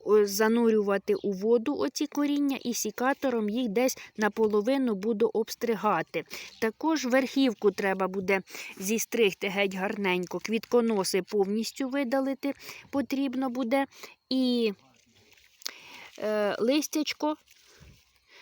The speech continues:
отак трикутничком зрізати. Чому трикутничком? Щоб вода могла стікати і не загнивало все листя. А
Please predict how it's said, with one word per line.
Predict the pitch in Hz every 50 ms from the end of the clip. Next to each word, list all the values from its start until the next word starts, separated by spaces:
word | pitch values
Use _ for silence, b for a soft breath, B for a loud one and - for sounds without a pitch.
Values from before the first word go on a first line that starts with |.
| B B B
отак | - 226 233 214 - 254 - - - _ _ _ _ _ _
трикутничком | _ 233 240 240 226 - - 247 269 277 - 262 262 247 - - - - 262 247 247 240 - _ _ _ _ _
зрізати. | - 196 180 196 202 202 196 190 165 170 175 170 - - 175 170 170 _ _ _
Чому | - - 220 226 233 226
трикутничком? | 214 - 233 226 214 - 269 302 - - 285 269 - - - 277 269 262 B B B B B B
Щоб | - - - 240 240 226 208 208
вода | 202 208 226 214 202 226 240 233 220 208 196 180 - - -
могла | - 208 220 208 196 220 214 202 190
стікати | - - - - 214 - - 254 262 285 285 - - 277 269 B B B B B _
і | - 233 220
не | 220 226 220
загнивало | 214 220 190 202 214 214 208 202 233 240 247 240 233 226 220 - -
все | - - - 226 220
листя. | 214 196 190 185 180 - - - 170 160 B B B B B B B _ _ _ -
А | 214 208 208 214 208 202 202 196 196 190 185 175 -